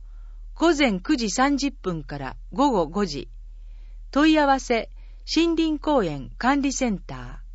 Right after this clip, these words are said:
ー。電話、零四九三五七二一一一。三十一、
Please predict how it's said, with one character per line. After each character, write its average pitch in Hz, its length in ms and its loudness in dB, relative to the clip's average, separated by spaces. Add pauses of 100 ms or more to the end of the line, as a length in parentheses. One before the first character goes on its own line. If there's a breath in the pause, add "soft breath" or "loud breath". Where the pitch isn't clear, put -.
(480)
ー。 185 40 -8
電 262 280 6
話、 226 220 4 (480 soft breath)
零 339 300 6
四 285 260 2
九 233 240 0
三 160 420 -2 (260)
五 277 280 4
七 226 400 0 (480 soft breath)
二 320 300 4
一 240 240 -2
一 220 380 -2
一。 - 340 -8 (3500)
三 320 340 0
十 202 280 2
一、 - 420 -4